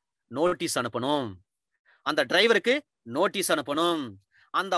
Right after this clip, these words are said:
வாகனம் ஹைபோதிகேஷனா இருக்கும் பட்சத்துல, இப்ப ஸ்ரீராம் ஃபைனான்ஸ்ல, இல்ல சிட்டி யூனியன்ல, இல்ல சோழமண்டலம் ஃபைனான்ஸ்ல நான் வந்து ஃபைனான்ஸ் போட்டு ஒரு லட்ச ரூபா நான் கட்டிருப்பேன், மீதி இருக்க அஞ்சு லட்ச ரூபா அவன் கொடுத்திருப்பான், ஃபைனான்ஸ் கொடுத்திருப்பான், அதுல நான் வண்டி வாங்கியிருப்பேன்.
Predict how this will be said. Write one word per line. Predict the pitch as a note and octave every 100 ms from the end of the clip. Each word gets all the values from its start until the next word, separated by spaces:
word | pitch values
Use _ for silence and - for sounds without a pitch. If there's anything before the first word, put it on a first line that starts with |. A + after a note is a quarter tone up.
| D#3
வாகனம் | G#3+ B3 C4 F#3+
ஹைபோதிகேஷனா | B3 C#4 C4+ B3 A3+ A3+ A3
இருக்கும் | F#3+ G#3+
பட்சத்துல, | F3+ F#3 E3+ A2 _ _ _ _ _ _ _ _ _ _ _ _
இப்ப | - -
ஸ்ரீராம் | B3+ C4 A3
ஃபைனான்ஸ்ல, | A3+ A3 A3+ G3+ A#2 G#2 _ _ _ _ -
இல்ல | G#3 A3
சிட்டி | A#3+ A#3 B3+
யூனியன்ல, | A3+ G#3 G#3 B2+ G2+ _ _ _ _ _ _ -
இல்ல | A3+ -
சோழமண்டலம் | A#3+ C4 A3+ G3 G3+
ஃபைனான்ஸ்ல | G#3+ G3 G#3+ G3+ C3+ G#2 _ _ _ -
நான் | G#3+
வந்து | A#3+ A3
ஃபைனான்ஸ் | A#3 B3 -
போட்டு | A3 G#3
ஒரு | G#3
லட்ச | A3+
ரூபா | A3+
நான் | G#3 _ - G3+
கட்டிருப்பேன், | G3+ G3+ G#3
மீதி | A3+ G#3
இருக்க | F#3+ F#3
அஞ்சு | G#3
லட்ச | G3 A3+
ரூபா | F#3+
அவன் | F#3+
கொடுத்திருப்பான், | G3 F#3 D#3+
ஃபைனான்ஸ் | F#3+ F3+
கொடுத்திருப்பான், | F3+ E3 G3+ F#3+
அதுல | G3+
நான் | F#3+
வண்டி | F#3 G3
வாங்கியிருப்பேன். | E3 C#3 B2 G2+